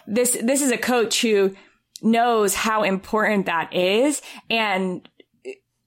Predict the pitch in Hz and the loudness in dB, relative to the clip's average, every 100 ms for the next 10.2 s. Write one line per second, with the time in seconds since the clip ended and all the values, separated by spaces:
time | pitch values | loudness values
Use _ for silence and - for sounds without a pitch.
0 | _ 240 233 269 330 247 - 220 220 196 | _ -2 0 0 2 0 0 0 0 0
1 | 202 196 196 180 185 170 151 - 220 165 | -2 0 -2 -2 -2 -2 -4 -2 -2 0
2 | 175 196 196 226 214 185 202 202 180 180 | -2 -2 -2 0 0 0 0 0 -2 0
3 | 208 190 175 170 170 185 185 175 160 - | 0 0 0 0 0 0 2 0 -4 -14
4 | - - - 180 180 196 - - 190 - | -20 -14 -6 -4 -4 -6 -14 -12 -12 -12
5 | _ _ _ 196 - - 220 - 233 220 | _ _ _ -14 -14 -6 -2 0 0 0
6 | 202 202 - 202 202 202 196 190 185 185 | 0 -2 0 0 2 0 0 0 0 0
7 | 180 208 190 196 214 - 185 - 190 175 | 0 -2 -2 -2 -2 -2 -2 0 0 2
8 | 180 170 - 180 175 170 170 - 196 147 | 2 0 0 0 0 0 -4 -4 -2 0
9 | 185 185 180 165 175 170 165 156 180 185 | 0 0 -2 -2 0 0 -2 0 0 0
10 | 180 | -2